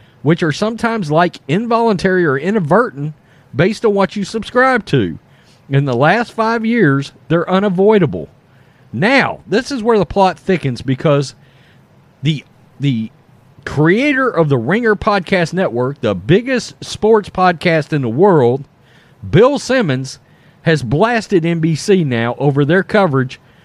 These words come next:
particularly of men's basketball. Of course, Bill covers the N B A a lot. This,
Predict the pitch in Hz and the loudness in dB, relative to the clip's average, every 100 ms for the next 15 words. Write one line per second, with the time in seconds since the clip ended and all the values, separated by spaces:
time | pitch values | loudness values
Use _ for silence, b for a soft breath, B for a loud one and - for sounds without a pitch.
0 | b - 160 - 311 - 147 135 143 139 | b -2 -2 0 -6 -4 -6 0 2 2
1 | 139 151 202 156 123 185 220 - 117 113 | 2 2 0 0 0 2 2 0 -4 -2
2 | 104 127 120 - 156 147 92 135 151 127 | -2 -2 -4 -2 -2 -2 0 0 0 -2
3 | 113 110 113 110 110 110 113 170 131 92 | 0 -2 -2 -4 -2 0 0 2 2 0
4 | 80 73 - b b b b - 107 107 | -6 -8 -14 b b b b -18 -4 -2
5 | - | -2